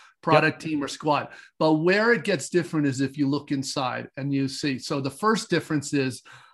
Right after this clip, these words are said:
are they given, well, the first difference is really their purpose.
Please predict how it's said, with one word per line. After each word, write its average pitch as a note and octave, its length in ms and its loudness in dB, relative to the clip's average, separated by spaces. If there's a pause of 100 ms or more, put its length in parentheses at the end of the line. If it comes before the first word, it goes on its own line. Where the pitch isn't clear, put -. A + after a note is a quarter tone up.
(140)
are E3+ 200 2
they F#3+ 200 2
given, D3 640 -2 (840)
well, C#3 120 2
the B2+ 80 -6
first - 400 0
difference D3+ 360 -2
is C#3+ 140 -2
really D#3 260 2
their A#2+ 280 -4
purpose. - 600 -10